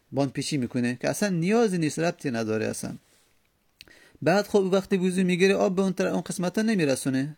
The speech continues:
در حالی که اون قسمت‌ها واجب بود آب برسونه.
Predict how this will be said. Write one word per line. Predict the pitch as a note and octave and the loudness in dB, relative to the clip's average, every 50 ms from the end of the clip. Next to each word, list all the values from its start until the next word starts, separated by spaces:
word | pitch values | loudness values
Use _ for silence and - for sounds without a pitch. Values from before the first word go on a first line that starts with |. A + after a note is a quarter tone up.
| _ _ _ _ _ _ _ _ - | _ _ _ _ _ _ _ _ -2
در | - C3 | 0 0
حالی | B2 - - G3+ G#3+ G#3+ G3 | 2 2 2 2 2 2 0
که | - | 0
اون | F3 D#3 | -2 -2
قسمت‌ها | - - D3+ - D#3 D3 D#3 - A3 F#3+ | -2 -4 -4 -2 -2 0 2 2 2 2
واجب | D#3 D#3 D3+ D#3 D#3+ G3+ A#3 G3+ | 2 2 2 2 2 0 0 0
بود | A3+ A3 G3+ | 0 0 0
آب | A3+ C4 B3 | 2 0 2
برسونه. | F#3+ F3 C#3 B2 A#2+ - - B2 A#2 A#2+ A#2+ A#2+ | 2 0 0 -2 -2 -4 -2 -2 0 -2 -2 -4